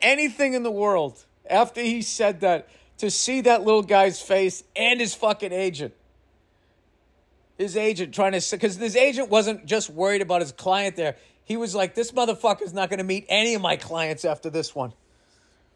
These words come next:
Ugh. And that, that, I'm not gonna lie to you, that reminds me of a buddy of mine, a comedian, pitched a show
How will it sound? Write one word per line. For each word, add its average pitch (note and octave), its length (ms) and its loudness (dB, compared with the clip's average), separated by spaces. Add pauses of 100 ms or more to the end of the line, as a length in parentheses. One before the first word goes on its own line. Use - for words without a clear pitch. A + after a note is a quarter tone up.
(1400)
Ugh. B2 280 -12 (1500)
And C#3+ 140 0
that, F#3 180 2
that, F#3 180 4
I'm C3 140 2
not F3 160 4
gonna C#3+ 140 2
lie C#3 100 6
to B2 80 2
you, G#2+ 40 -2
that A#2+ 120 2
reminds C3+ 340 0
me B2+ 60 -4
of A#2+ 80 0
a A2 60 0
buddy A#2 260 2
of A#2 60 -4
mine, G2+ 180 -4
a G2 60 -6
comedian, G#2 600 -6 (1700)
pitched - 320 0
a A#2 40 -2
show G#2+ 460 0